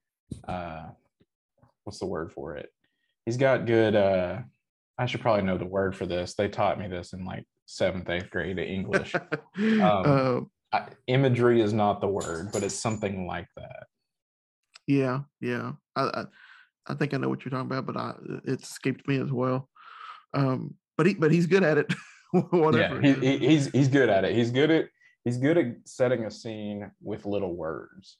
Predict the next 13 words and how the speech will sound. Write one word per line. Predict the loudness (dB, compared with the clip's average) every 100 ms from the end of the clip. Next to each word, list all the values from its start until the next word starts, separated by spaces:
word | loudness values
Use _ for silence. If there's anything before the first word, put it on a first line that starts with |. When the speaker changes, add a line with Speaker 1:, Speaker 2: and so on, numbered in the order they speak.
| _ _ _ _ -16 -6
Speaker 2:
Yeah, | -4 -4 -8 -6
and | -2
I, | -2 -2
I | -2
like | 0 0 -2
that | -4 -2
because, | 0 0 0 -6 _ -20 -20 -20 -20 _ _ _ _ _ _
I | 0
mean, | 4
I | 4
like, | 4 0 -2
I | -2
like | -2